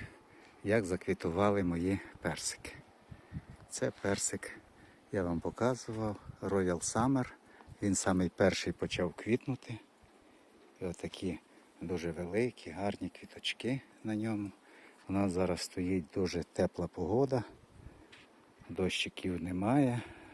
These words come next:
Ночі, правда, прохолодні, але дев'ять-десять, то теж не страшно. І кожен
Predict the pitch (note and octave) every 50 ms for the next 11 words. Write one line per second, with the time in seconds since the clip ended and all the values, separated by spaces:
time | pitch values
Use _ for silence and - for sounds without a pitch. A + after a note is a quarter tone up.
0 | - - - G#2 G2 G2+ G2+ G2 - - G#2 - - F#2+ F#2+ F#2 E2+ F2+ F2 -
1 | - F#2 - - G#2+ A2+ C#3+ F3 F3 E3 D3+ C3+ A#2+ A2+ G#2+ G#2 G#2 G#2 F#2 -
2 | - - - - - - - - - - - - - - - - - - - -
3 | F#2+ - G#2 G#2 G2 F#2+ F#2+ F#2 F2+ F2+ A#2 C#3+ E3 D3+ - - C#3+ C3 - -
4 | - - - - - - - - C#3+ - - C3+ D3 - D3 C3+ B2+ A#2+ - -
5 | - - A#2 A2+ - - - - G#2 - - - - - - - - - - -
6 | - - - - - - - - - - - - _ - - - - - - -
7 | - G2+ G2+ G2+ F2 - - - - - - - - - - - - - - -
8 | - - A2 G#2+ F#2+ - G2+ G2 F#2+ F2+